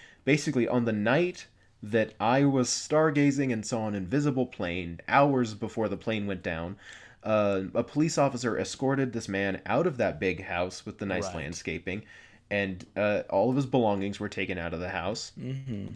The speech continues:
Speaker 1: and they had all agreed that he would just live somewhere else, as far as I understand the story.
Speaker 2: Right.
Speaker 1: So the officer,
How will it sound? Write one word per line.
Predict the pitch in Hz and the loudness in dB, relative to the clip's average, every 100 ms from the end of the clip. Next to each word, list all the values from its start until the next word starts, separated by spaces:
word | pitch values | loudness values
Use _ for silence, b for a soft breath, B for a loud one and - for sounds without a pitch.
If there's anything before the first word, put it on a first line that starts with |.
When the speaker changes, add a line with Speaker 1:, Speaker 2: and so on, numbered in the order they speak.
| - | -6
Speaker 1:
and | 131 123 | 0 4
they | 123 | 8
had | 123 | 8
all | 120 147 165 | 10 8 6
agreed | 113 92 87 107 - - | 2 0 0 -4 -8 -4
that | 104 | -4
he | - 131 | 2 4
would | 143 139 | 4 4
just | 131 123 | 0 -2
live | 104 107 110 - _ _ _ _ _ _ | 0 0 -2 -8 _ _ _ _ _ _
somewhere | - - 82 101 117 | -10 -6 -4 -2 0
else, | 202 370 - - - _ _ _ - | 0 0 -4 -14 -18 _ _ _ -12
as | 113 | 0
far | 127 107 | 4 4
as | 104 | 4
I | 101 | 0
understand | 95 - 92 | -2 -4 -6
the | 92 | -6
story. | - 180 113 | -6 -6 -6
Speaker 2:
Right. | 107 120 95 - b b b _ _ _ _ _ _ _ - | -6 -6 -6 -10 b b b _ _ _ _ _ _ _ -14
Speaker 1:
So | - 190 160 | -6 -2 2
the | 156 | 2
officer, | 156 196 185 - 101 85 - | 2 0 -2 -8 -6 -8 -10